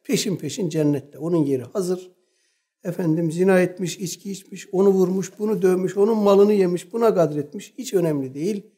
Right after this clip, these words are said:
Nasıl ki küfürle beraber amel fayda vermez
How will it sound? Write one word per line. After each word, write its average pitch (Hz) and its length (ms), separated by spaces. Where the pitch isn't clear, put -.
Nasıl 214 300
ki 170 380
küfürle 190 540
beraber 156 380
amel 151 300
fayda 147 380
vermez 180 420